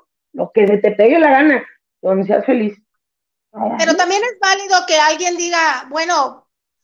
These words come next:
Speaker 2: crecí en los foros viendo a mi mamá, me gustó esto", es, también está padre, también está bien.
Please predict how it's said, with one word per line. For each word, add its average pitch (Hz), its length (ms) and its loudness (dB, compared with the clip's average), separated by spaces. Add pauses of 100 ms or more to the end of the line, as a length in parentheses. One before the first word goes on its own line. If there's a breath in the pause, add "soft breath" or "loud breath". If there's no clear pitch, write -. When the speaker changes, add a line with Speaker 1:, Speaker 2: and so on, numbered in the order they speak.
(140)
Speaker 2:
crecí 277 320 -4
en 320 100 -2
los 349 220 0
foros 320 340 2
viendo 311 240 -4
a 311 40 -2
mi 311 100 -6
mamá, 254 480 0
me 311 120 -4
gustó 277 480 -6
esto", 311 600 -2 (220 loud breath)
es, 285 340 -8
también 285 400 -2
está 403 280 -8
padre, 381 400 -2
también 294 260 -6
está 392 180 -2
bien. 370 400 -4